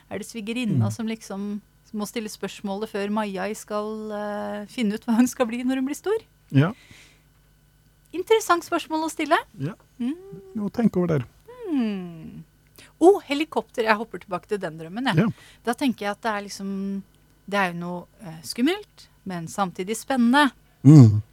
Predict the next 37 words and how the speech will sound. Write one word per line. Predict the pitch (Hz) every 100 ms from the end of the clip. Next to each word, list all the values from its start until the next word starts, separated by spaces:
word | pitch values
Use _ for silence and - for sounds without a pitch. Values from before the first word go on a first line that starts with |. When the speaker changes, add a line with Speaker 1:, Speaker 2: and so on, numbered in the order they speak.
| _ -
Speaker 1:
Og | 190 202 -
kiler | - 226 180 185
i | 214
magen, | 185 180 233 247 - _ -
akkurat | 185 - _ - 330 247 -
som | - 254
det | 285
er | 247 285 302
hvis | 208 -
man | 202
skal | - 214
kaste | 254 - - 185
seg | - 214 214
inn | 202 202 202
i |
en | 202
ny | 202 208
utdanning, | 208 196 - 190 185 202 214 214
eller | 190 185 185 185 180
karriereforandring, | - 208 220 208 196 - 208 196 196 208 208 214 214 185
eller | 190 196
bare | 196 175
liksom | 180 - 180 175
et | -
nytt | 175 -
kurs. | - 226 311 415 - - - _ -
Speaker 2:
Mm. | 208 160 107 127 - -
Ja, | 107 131 -
en | 127
sånn, | 127 131
en, | 120 127 127
en, | 127 123
en, | 127 120 120 120 120
en |
forandring | 113 147 110 104 165 190
i | 151
livet | 135 196 - -